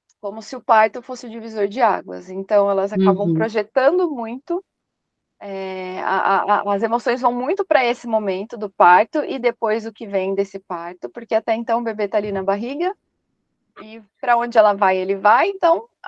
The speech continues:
Speaker 1: de algum modo, tá
Speaker 2: Uhum.
Speaker 1: tranquilo, né? Ressalvo também, às vezes, quando não tem nenhuma alteração no processo da gestação. Às vezes, uma diabetes, uma pressão alta ou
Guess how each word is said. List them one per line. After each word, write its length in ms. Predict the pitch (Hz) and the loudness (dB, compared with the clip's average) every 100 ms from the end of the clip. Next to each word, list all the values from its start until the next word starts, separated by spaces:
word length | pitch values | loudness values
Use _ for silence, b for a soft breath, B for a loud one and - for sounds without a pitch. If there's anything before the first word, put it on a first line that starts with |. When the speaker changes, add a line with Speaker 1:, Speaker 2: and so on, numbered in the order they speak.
| - | -12
Speaker 1:
de 80 | 233 | -4
algum 180 | 240 196 | 6 8
modo, 260 | 202 233 190 | 8 6 6
tá 100 | 180 | 4
Speaker 2:
Uhum. 60 | |
Speaker 1:
tranquilo, 500 | 196 311 - 196 180 | 0 -6 -4 -4 -4
né? 340 | 175 190 269 294 | 0 2 2 -2
Ressalvo 480 | 262 - 233 277 311 | -6 2 4 4 2
também, 400 | 285 247 214 240 | 0 0 -4 -4
às 80 | 220 | -6
vezes, 260 | 214 220 | -8 -8
quando 260 | - 240 233 | -6 -4 -4
não 140 | 233 | -6
tem 140 | 226 220 | -4 -4
nenhuma 880 | 220 214 214 220 233 233 226 226 | -6 -6 -6 -8 -8 -4 2 2
alteração 640 | - 214 202 220 220 - 214 | 6 6 4 0 -4 -4 -6
no 140 | 220 | -6
processo 520 | 214 220 - 196 196 202 | -8 -10 -4 -4 -4 -4
da 140 | 208 | -4
gestação. 560 | 202 196 247 - 185 185 | -4 -8 -8 -6 -6 -6
Às 80 | |
vezes, 260 | 175 180 185 | -4 -4 -4
uma 200 | 190 185 | -10 -10
diabetes, 960 | 180 175 214 254 247 254 - 240 - _ _ _ _ _ _ - | -14 -8 -2 2 0 -2 -10 -14 -14 _ _ _ _ _ _ -16
uma 160 | 196 | -16
pressão 440 | 196 196 - 185 196 | -10 -10 -6 0 4
alta 500 | 226 233 220 208 208 | 6 8 6 4 0
ou 360 | 196 196 202 | 2 0 -2